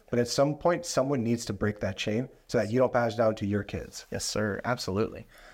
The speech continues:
Speaker 2: No, absolutely. Um, I think with that being said, let's get on to the next point.
Speaker 1: Yeah, number eight is make sure that we have a common system around money, um, that we're going to use. So I've always liked to do this is we have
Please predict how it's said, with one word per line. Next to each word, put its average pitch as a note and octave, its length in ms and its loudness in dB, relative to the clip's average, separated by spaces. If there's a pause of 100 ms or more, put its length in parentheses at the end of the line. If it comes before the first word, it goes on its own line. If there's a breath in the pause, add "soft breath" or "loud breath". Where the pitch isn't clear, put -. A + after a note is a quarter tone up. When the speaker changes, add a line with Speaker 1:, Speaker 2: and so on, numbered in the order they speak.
(200 loud breath)
Speaker 2:
No, - 240 4
absolutely. G2+ 760 0 (420 soft breath)
Um, A2 520 0 (520)
I - 60 -2
think F#3 180 -2
with A3 80 2
that F#3 160 4
being D#3 200 2
said, B2+ 260 0
let's C#3 140 -4
get G3 120 0
on G3 120 2
to F3+ 80 4
the D3+ 100 0
next C3 220 -2
point. G#2 260 0
Speaker 1:
Yeah, G2 140 4
number B2 320 2
eight A#2+ 260 0
is A2 260 0
make A#2 200 2
sure D#3+ 180 2
that D3+ 80 4
we C3 160 2
have A#2 440 2
a A2+ 80 -4
common A#2+ 360 0
system C3 460 0
around G#2+ 460 2 (100)
money, A2+ 420 2 (420 loud breath)
um, G#2 400 4
that G#2+ 100 2
we're A2 120 2
going G#2+ 220 2
to G2+ 360 0
use. G#2 380 2 (260 loud breath)
So A#2+ 260 4
I've B2+ 160 2
always C3 240 4
liked B2+ 140 2
to A2 80 -10
do A#2 100 2
this A#2+ 180 2
is G2+ 120 -4
we G#2+ 120 0
have A2+ 220 4